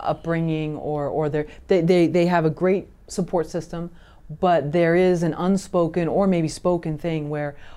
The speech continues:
"Oh, you don't wanna act like you're too better than us or smarter than us," or,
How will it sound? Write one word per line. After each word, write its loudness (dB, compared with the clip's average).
"Oh, 4
you 4
don't 2
wanna 2
act -2
like -2
you're 0
too -2
better 2
than -2
us -4
or -6
smarter -2
than -2
us," -4
or, -2